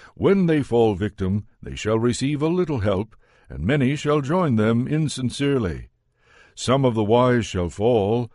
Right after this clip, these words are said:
so that they may be refined, purified, and cleansed, until the time of the end, for there is still an interval until the time appointed. The king shall act as he pleases.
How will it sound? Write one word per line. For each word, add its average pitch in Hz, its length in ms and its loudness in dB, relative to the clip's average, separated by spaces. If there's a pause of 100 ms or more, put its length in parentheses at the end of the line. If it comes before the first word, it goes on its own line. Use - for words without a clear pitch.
(140)
so 117 180 0
that 113 200 0
they 110 180 0
may 113 220 2
be 110 340 -2
refined, 120 800 0 (120)
purified, 107 600 0
and 101 160 -2
cleansed, 127 600 -2 (380)
until 175 420 0
the 165 100 -6
time 156 340 0
of 107 140 2
the 107 180 0
end, 104 360 0 (400)
for 107 180 0
there 113 220 4
is 143 120 0
still 151 440 -2
an 143 160 -2
interval 131 520 -2
until 131 360 -2
the 127 100 -4
time 110 320 0
appointed. 90 540 -6 (800)
The 143 100 0
king 202 280 2
shall 131 280 0
act 110 340 0
as 117 180 0
he 95 100 -6
pleases. 95 580 -6